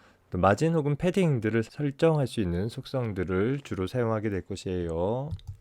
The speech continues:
현재 이 리니어 레이아웃 역시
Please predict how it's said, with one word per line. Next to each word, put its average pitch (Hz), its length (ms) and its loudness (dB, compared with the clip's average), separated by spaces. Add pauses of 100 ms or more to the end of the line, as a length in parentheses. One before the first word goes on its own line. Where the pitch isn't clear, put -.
(960)
현재 196 300 8
이 185 40 8
리니어 170 320 8
레이아웃 160 520 6 (400)
역시 113 580 2